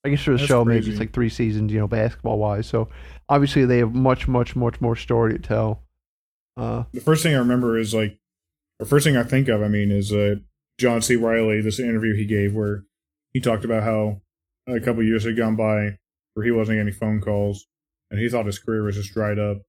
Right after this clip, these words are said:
Speaker 2: and then Winning Time came around, and it was, like, a big, big for him.
Speaker 1: Yeah, I mean, he
Speaker 2: So,
Speaker 1: does,
Speaker 2: damn, that
Speaker 1: uh,
Speaker 2: kinda sucks.
Speaker 1: he's, he's absolutely great in the role he plays. I, I,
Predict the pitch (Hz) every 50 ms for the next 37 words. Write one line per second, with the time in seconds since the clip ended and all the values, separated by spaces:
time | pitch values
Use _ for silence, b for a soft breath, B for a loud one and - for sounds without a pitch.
0 | _ _ _ _ _ _ 117 113 110 107 104 110 107 107 104 - 110 107 107 101
1 | 98 - 110 104 101 101 101 98 101 101 104 98 - _ _ _ _ _ _ -
2 | 107 104 101 104 104 98 101 98 107 104 98 98 101 101 - _ _ _ _ _
3 | _ _ _ _ - 110 - 131 117 101 - - 107 104 107 98 101 101 101 -
4 | _ _ _ _ _ _ _ _ _ _ _ - 143 156 180 208 202 175 131 127
5 | 131 139 143 - 117 107 165 170 170 110 104 98 95 92 - - - 110 110 107
6 | 120 107 101 98 - 107 107 104 101 - - - 131 135 143 143 147 143 - -
7 | - - - _ _ - 123 131 131 123 123 120 123 123 - - - 135 131 131
8 | 127 127 117 117 120 123 135 131 120 120 117 117 113 117 120 117 - - 117 120
9 | 117 117 117 117 - - - - - - 117 - - - - - - - - -
10 | -